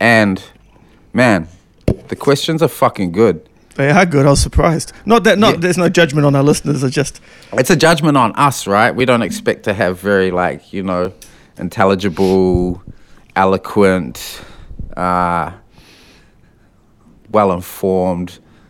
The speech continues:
Speaker 1: 'Cause you're listen-, <laughs> you're listening to, you're listening to us, so, you know, um, it's very flattering that our listeners are of such a fucking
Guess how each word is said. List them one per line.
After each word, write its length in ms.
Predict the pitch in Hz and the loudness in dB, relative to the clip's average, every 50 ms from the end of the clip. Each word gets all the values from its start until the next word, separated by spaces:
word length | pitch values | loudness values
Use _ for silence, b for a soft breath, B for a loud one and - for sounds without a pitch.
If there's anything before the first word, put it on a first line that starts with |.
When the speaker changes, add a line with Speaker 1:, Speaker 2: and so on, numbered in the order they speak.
| b - | b -4
Speaker 1:
'Cause 240 | - 240 - - 135 | 0 0 2 2 2
you're 140 | 123 117 | 2 2
listen-, 280 | 120 127 123 - - 131 - | 2 2 0 -2 -6 -8 -2
<laughs> 20 | |
you're 140 | - 151 143 | 2 2 4
listening 420 | 147 165 165 - - 170 151 143 127 | 4 4 2 0 0 -2 -2 -2 0
to, 180 | - 160 147 - | 0 0 0 0
you're 160 | - 123 139 | 2 2 2
listening 380 | 131 147 151 - - 151 139 131 | 2 2 2 0 0 0 0 0
to 180 | - 135 123 135 | 0 0 2 2
us, 220 | 156 120 92 85 - | 2 2 0 -2 -6
so, 160 | - - 104 | -8 -4 -4
you 180 | 104 107 127 120 | -2 -2 -2 -2
know, 320 | 107 104 104 120 135 151 B B B B B B B B B B B B | 0 0 0 0 -2 -4 B B B B B B B B B B B B
um, 340 | - 110 113 107 104 101 98 - | -2 0 0 2 0 0 -4 -6
it's 140 | - 101 104 | -8 -10 -4
very 240 | 107 113 117 110 107 | 0 2 2 2 2
flattering 580 | - - - 107 101 101 101 98 101 98 87 87 | 0 -2 -2 0 0 0 2 0 0 -2 -2 -2
that 120 | 90 90 | -2 -2
our 240 | 90 87 82 82 82 | -2 -2 -2 -4 -4
listeners 520 | 78 87 90 - - - 85 85 85 85 | -6 -8 -8 -10 -10 -12 -10 -10 -10 -8
are 120 | 85 85 85 | -8 -8 -8
of 120 | 80 - | -8 -10
such 340 | - - 80 - - - - | -12 -10 -10 -10 -8 -8 -8
a 140 | 82 78 73 | -8 -8 -8
fucking 640 | - - - 82 - - 80 78 78 80 80 80 | -10 -10 -10 -10 -8 -8 -10 -10 -10 -10 -12 -14